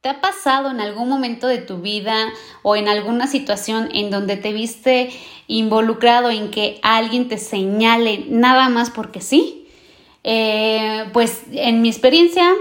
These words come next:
yo les comparto que sí, sí me he visto, eh, eh, involucrada en alguna situación en donde alguien te señale sin tener pruebas, evidencias ni los elementos suficientes.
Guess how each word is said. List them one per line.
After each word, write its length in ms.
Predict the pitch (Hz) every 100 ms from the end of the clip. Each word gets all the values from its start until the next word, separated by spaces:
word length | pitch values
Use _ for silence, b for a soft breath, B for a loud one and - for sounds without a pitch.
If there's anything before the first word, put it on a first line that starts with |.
| - 208
yo 140 | 202 247
les 160 | 277
comparto 520 | 247 190 214 214 214
que 120 | 214 190
sí, 380 | 262 294 381 -
sí 140 | 247
me 120 | 247
he 40 | 240
visto, 680 | 233 - - 240 233 202 B B B -
eh, 720 | - 208 202 196 196 - - - - - -
eh, 540 | - - - - 233
involucrada 720 | 240 233 226 233 233 226 226
en 140 | 233 226
alguna 360 | 202 202 214
situación 680 | 233 262 254 269 247 240 -
en 380 | 208 208 214 208
donde 520 | 214 208 208 208 - -
alguien 760 | 247 254 254 247 247 294 B B B B B B _ _ _ -
te 140 | 233
señale 840 | 233 247 262 302 320 311 262 330 - - _ _ _ _ _ -
sin 320 | - 262 247
tener 560 | 233 254 277 294 -
pruebas, 680 | - 254 254 254 254 269 - -
evidencias 960 | 220 226 226 240 233 233 220 220 220
ni 220 | - 220 214
los 240 | 208 208
elementos 560 | 226 226 254 277 320 254
suficientes. 840 | 180 202 202 226 202 - -